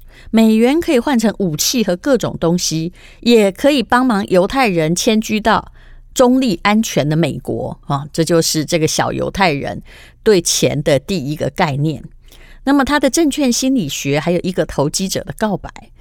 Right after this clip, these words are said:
是我看过最有趣的投资的书籍，投机啦，不是投资，投机的诗-，的，投机的书籍。然后他充满了一些非常睿智的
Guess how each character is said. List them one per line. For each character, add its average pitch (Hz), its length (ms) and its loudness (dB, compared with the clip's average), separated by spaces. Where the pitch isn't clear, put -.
是 - 160 0
我 165 140 4
看 180 200 -2
过 175 140 2
最 214 220 2
有 151 160 -2
趣 180 240 -4
的 - 280 -6
投 143 240 0
资 175 240 -6
的 156 100 -4
书 156 280 -6
籍， - 320 -8
投 180 180 4
机 208 280 -2
啦， 170 200 -4
不 151 120 -4
是 175 120 -4
投 135 260 -4
资， - 300 -10
投 160 380 0
机 190 280 -2
的 160 120 -2
诗-， 156 340 -8
的， 170 120 4
投 190 280 2
机 254 260 -2
的 247 100 -2
书 175 300 0
籍。 - 340 -6
然 226 140 2
后 294 100 2
他 339 200 -2
充 370 280 -4
满 196 180 0
了 185 60 -2
一 226 100 -4
些 262 300 -2
非 320 320 -4
常 196 240 -2
睿 247 160 0
智 233 280 -4
的 160 360 -2